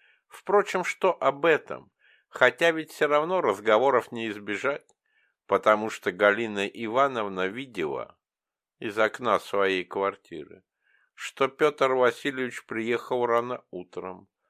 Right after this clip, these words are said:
приехал в совершенно непривычное время. А Галина Ивановна была из тех старушек, для которых такие вещи очень уж много значат.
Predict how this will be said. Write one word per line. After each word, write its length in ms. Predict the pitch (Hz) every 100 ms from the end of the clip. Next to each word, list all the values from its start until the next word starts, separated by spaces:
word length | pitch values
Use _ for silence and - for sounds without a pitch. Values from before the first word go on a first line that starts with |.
| _ _ _
приехал 580 | - 95 95 113 - 120
в 60 | -
совершенно 800 | 120 117 120 - 139 120 95
непривычное 920 | 90 87 - 92 92 90 - 92 85 85
время. 480 | 92 95 71 71 _ _ _ _ _ _ -
А 160 | 131
Галина 540 | 139 147 160 170 165 160
Ивановна 520 | 156 160 156 151 147
была 320 | 143 151 147
из 200 | 143 131 -
тех 240 | 143 135
старушек, 840 | - - 139 143 147 - - - _ _ _ _ _ -
для 220 | 85 107
которых 580 | - 123 - 147 143 -
такие 560 | - 101 - 123 110 104
вещи 800 | 113 131 127 - - - _ _ _ _ _ _ _ _
очень 500 | 131 131 - 135 123
уж 220 | 120 -
много 500 | 113 110 107 101 98
значат. 720 | 90 98 90 76 - - 76